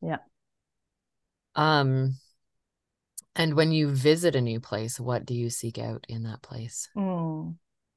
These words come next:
Speaker 2: I know we talked a little bit about this, not specifically, but you probably addressed it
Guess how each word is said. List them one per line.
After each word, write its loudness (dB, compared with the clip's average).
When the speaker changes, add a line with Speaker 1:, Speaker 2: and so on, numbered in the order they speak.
Speaker 2:
I -4
know 2
we 2
talked -2
a -4
little -2
bit -2
about -2
this, -4
not -2
specifically, -6
but -6
you -8
probably -4
addressed -4
it -6